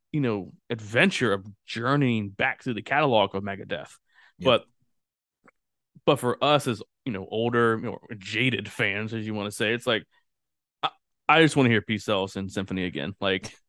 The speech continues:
Speaker 1: you know, I, I don't need to hear the new shit. Like, let me just listen to the old shit. And I think that's kinda where metal fans can be toxic. It's like, no, it's like, this artist is still wanna put out mu-, music. And, you know, Iron Maiden and Megadeth, I mean, they're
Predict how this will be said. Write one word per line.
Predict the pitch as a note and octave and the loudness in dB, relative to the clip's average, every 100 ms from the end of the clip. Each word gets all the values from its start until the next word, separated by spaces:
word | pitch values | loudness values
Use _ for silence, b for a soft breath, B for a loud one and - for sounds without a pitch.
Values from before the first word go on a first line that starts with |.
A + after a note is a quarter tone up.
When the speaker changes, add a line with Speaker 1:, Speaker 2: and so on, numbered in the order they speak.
| - | -10
Speaker 1:
you | |
know, | G2 | -6
I, | C#2 A#2 C#3 | 0 2 2
I | |
don't | D3 | 2
need | C3+ A#2+ | 2 0
to | |
hear | A#2 A#2+ | 0 -2
the | G#2 | -2
new | G#2 | -8
shit. | - G#2+ F2+ | -4 -4 -4
Like, | F#2+ | -4
let | A#2 | -4
me | A#2 | -6
just | A#2 | -6
listen | A#2+ C#3 | -6 -2
to | |
the | A#2+ | 0
old | A2+ | -2
shit. | - A#2+ - B B B | -2 -4 -4 B B B
And | D3+ | 0
I | C#3+ | 4
think | D3 B2 | 4 4
that's | C3 - - | 0 0 -6
kinda | D3+ B2+ | -2 -2
where | A2+ G#2+ G2+ G2 _ _ _ _ _ - | 0 0 0 -4 _ _ _ _ _ -14
metal | G#2+ C3 B2+ | -2 2 2
fans | B2+ G#2+ G#2 | 2 0 -2
can | G#2 | -8
be | - | -2
toxic. | - C3+ - G2+ F#2+ | 4 4 4 -4 -4
It's | G#2 | -8
like, | G#2 E2 - _ _ _ _ _ | -8 -8 -12 _ _ _ _ _
no, | D3 G3+ | -6 -4
it's | A#2 | -2
like, | F#2+ - _ - | -4 -8 _ -4
this | E3 - | -4 2
artist | A#2+ C#3 E3 - | 4 4 2 -2
is | - - | -12 -12
still | - - B2+ B2+ | -12 -2 2 4
wanna | C3+ A#2 | 2 0
put | - B2+ | 2 4
out | B2 - | 4 0
mu-, | A2 A2+ - _ _ | -8 -8 -10 _ _
music. | A2+ A#2 D3+ D3 | -6 -2 -2 -2
And, | B2+ A#2+ _ _ - - _ - | -4 -6 _ _ -20 -20 _ -4
you | |
know, | A2 - _ _ - | -4 -6 _ _ -2
Iron | - C4+ | 2 2
Maiden | G3 C4 | 2 2
and | D#3 | 4
Megadeth, | C#3+ A#3+ C#3 A#2+ A2 - | 4 4 4 4 2 -4
I | A#2+ | -6
mean, | A2+ | -4
they're | F3+ | -4